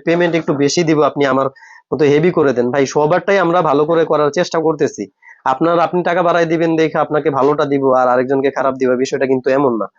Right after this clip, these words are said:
আমরা যেরকম করতেছি ওইরকমটাই আমরা আমাদের কাস্টমারকে দিব। আপনি যত টাকাই আমাদেরকে অফার করেন কিন্তু এটা কাজ হবে না। আমরা যেটা, আহ, করতেছি এটাই আপনাকে দিব। কাস্টমার দশ জনকে যেটা দিছে আপনি ওইটাই পাবেন। তো এই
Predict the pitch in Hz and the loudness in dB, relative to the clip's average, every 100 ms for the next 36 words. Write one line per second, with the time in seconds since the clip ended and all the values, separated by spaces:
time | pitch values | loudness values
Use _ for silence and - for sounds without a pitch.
0 | - - - 127 135 160 160 165 170 185 | -20 -20 -4 -2 2 2 2 2 2 0
1 | 175 180 180 180 180 151 156 160 170 147 | 0 -2 -2 0 2 2 0 0 0 2
2 | 147 143 151 139 143 139 139 - 147 143 | 2 2 2 2 0 0 -2 -2 -2 0
3 | 139 135 127 143 143 143 165 160 165 160 | -2 0 0 0 0 -2 -4 -2 0 2
4 | 147 139 151 139 160 160 147 135 135 135 | 2 0 0 0 0 0 2 2 0 0
5 | 135 143 151 127 107 104 95 _ - - | -2 -2 0 0 0 -2 -8 _ -20 -20
6 | _ - 139 170 156 160 214 220 _ _ | _ -4 0 0 0 2 0 -2 _ _
7 | _ - 143 135 185 180 196 208 190 170 | _ -2 -2 0 -2 0 0 2 2 4
8 | 208 180 160 147 135 123 120 113 147 - | 2 2 0 -2 -2 -2 -4 -4 -4 -2
9 | 156 143 147 147 185 185 175 170 170 170 | -2 -2 -2 0 2 2 2 2 0 0
10 | 170 156 147 147 170 123 107 98 - - | 0 2 2 2 0 0 -2 -4 -8 -20
11 | _ _ 156 165 | _ _ 2 2